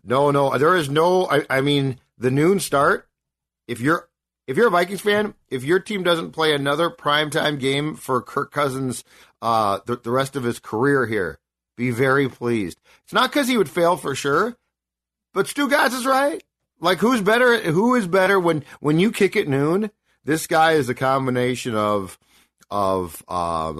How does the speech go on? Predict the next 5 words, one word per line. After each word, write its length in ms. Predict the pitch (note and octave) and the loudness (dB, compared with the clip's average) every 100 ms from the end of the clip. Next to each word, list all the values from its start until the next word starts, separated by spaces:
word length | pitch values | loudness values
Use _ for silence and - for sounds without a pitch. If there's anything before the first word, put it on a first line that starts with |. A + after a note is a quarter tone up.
| - | -16
um, 260 | - D#2+ D2+ | -14 -12 -12
Montana, 960 | - F#2 F#2 E2 - C3+ D3 D3 D3 D3+ - _ _ _ | -10 -6 -6 -6 -4 -2 0 0 -2 -4 -12 _ _ _
Elway, 840 | - C#3 C#3 C#3+ C3+ C3+ C3+ C3+ C#3 | -2 2 2 2 2 2 2 0 -2
and 180 | A#2 A2+ | -4 -4
Brady. 360 | E3+ B2 F2 | -4 -6 -6